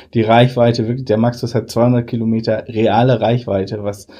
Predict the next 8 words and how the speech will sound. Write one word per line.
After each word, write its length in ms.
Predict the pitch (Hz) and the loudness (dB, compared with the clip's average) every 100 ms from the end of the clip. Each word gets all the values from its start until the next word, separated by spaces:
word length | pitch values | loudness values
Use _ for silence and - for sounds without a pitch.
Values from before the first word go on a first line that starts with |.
| - _ | -20 _
ja 160 | 110 104 | -2 -2
für 180 | - 110 | 0 -2
einen 80 | |
Lieferwagen 720 | 110 123 120 107 110 107 107 104 | 0 0 0 0 2 0 -2 -4
ganz 340 | 104 117 123 | 0 0 -2
schön 580 | - - 123 120 120 120 - | -8 -2 0 2 0 -2 -4
außergewöhnlich 800 | 117 123 135 110 101 98 101 - | 0 2 0 -2 -6 -6 -8 -6
ist. 260 | 120 - | -6 -6